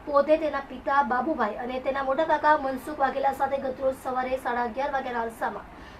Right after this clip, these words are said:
તેમના ઘરે મળવા માટે ગયા હતા. ત્યાં વિશાલ અને સોનલ બાબતે પૂછતા ચારેય ભાઈઓ ઉશ્કેરાઈ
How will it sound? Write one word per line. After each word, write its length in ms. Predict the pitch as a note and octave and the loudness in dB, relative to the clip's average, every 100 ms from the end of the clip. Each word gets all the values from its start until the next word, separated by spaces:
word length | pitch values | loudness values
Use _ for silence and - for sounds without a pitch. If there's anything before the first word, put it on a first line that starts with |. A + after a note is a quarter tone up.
| - | -8
તેમના 260 | B3+ C4 C4 | -2 2 2
ઘરે 240 | A#3+ C4+ | 2 -2
મળવા 320 | C4 A#3 A#3 | 0 0 0
માટે 220 | A#3+ C4 | 0 -2
ગયા 140 | - B3+ | -2 -4
હતા. 180 | G3 - - | -6 -12 -12
ત્યાં 260 | - A#3+ A#3+ | -4 0 0
વિશાલ 340 | A#3 - C4+ C#4+ | -2 -2 0 2
અને 100 | C#4 | 0
સોનલ 320 | C4 B3 B3 | -4 -6 -4
બાબતે 360 | A#3+ A#3 C4 | -2 -2 -4
પૂછતા 420 | B3+ C4 B3 C4+ C4+ | -8 -8 -6 -4 -2
ચારેય 380 | C4+ A#3 B3 | 0 0 2
ભાઈઓ 320 | A#3 A3+ A#3 B3+ | 0 0 0 -2
ઉશ્કેરાઈ 520 | A3+ - B3+ B3+ | -4 -6 -4 -2